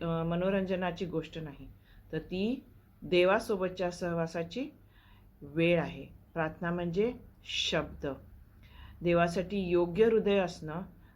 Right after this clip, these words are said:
आणि आपण कोणाकडे प्रार्थना करत आहोत, कशासाठी प्रार्थना करत आहोत, यावर आपण लक्ष केंद्रित करणं आवश्यक आहे. प्रथम म्हणजे इच्छा असणं आवश्यक आहे.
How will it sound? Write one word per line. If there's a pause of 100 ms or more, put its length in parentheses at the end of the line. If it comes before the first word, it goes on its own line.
(120)
आणि
आपण
कोणाकडे
प्रार्थना
करत
आहोत,
कशासाठी
प्रार्थना
करत
आहोत, (560)
यावर
आपण (340)
लक्ष
केंद्रित
करणं
आवश्यक
आहे. (1200)
प्रथम
म्हणजे (600)
इच्छा
असणं
आवश्यक
आहे.